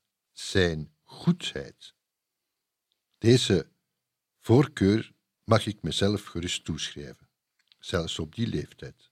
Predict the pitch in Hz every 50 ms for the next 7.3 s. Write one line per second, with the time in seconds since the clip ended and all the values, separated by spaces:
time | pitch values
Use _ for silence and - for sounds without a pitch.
0 | _ _ _ _ _ _ _ _ _ _ _ _ _ _ _ _ - 104 104 107
1 | 107 - - - _ _ _ _ _ _ _ _ _ _ _ _ _ _ _ _
2 | _ _ _ - - 143 139 117 98 - 80 82 104 131 151 156 - - - -
3 | 131 - - - 143 160 156 - - 82 87 98 - - - _ _ _ _ _
4 | _ _ _ _ _ _ _ _ _ - 101 104 - - - _ _ - 117 147
5 | 175 - - - 113 87 80 76 - 147 156 165 147 104 87 - - _ - 120
6 | 143 147 135 127 117 104 95 85 - 78 73 73 80 98 120 127 117 - - -
7 | 92 95 135 131 - -